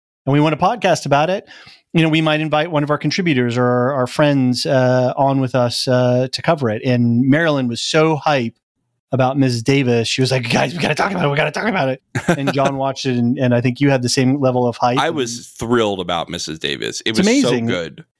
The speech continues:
Speaker 1: And again, it get, got lost in the wash of all of the other show of Succession
Speaker 2: Right.
Speaker 1: and Yellow Jackets and,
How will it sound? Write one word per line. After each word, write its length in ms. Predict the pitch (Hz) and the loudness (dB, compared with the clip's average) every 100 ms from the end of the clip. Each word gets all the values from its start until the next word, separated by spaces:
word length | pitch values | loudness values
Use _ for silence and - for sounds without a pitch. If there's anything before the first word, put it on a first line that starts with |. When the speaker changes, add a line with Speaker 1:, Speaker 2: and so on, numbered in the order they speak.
| - | -2
Speaker 1:
And 140 | 175 | 0
again, 240 | 196 220 214 | 0 0 -2
it 100 | 151 | -2
get, 160 | 175 170 | -2 0
got 220 | 170 143 | -2 0
lost 400 | 147 170 170 - | 2 4 2 -2
in 140 | 151 | 0
the 180 | 143 131 | 2 0
wash 500 | 123 131 156 156 - | 2 2 2 0 -4
of 320 | 135 120 117 135 | -6 -6 -6 -4
all 220 | 139 151 | 0 0
of 100 | 156 | 2
the 100 | 143 | 2
other 120 | 143 | 2
show 300 | 139 127 117 | 0 0 0
of 280 | 139 127 113 | 2 0 -2
Succession 720 | - 123 - 139 92 147 127 120 | -6 -4 0 0 0 0 0 0
Speaker 2:
Right. 60 | |
Speaker 1:
and 140 | 110 107 - - | -2 -4 -12 -6
Yellow 300 | 151 143 135 | 0 2 2
Jackets 640 | 135 139 127 - 123 123 - | 2 2 2 0 -4 -4 -6
and, 160 | 107 | -8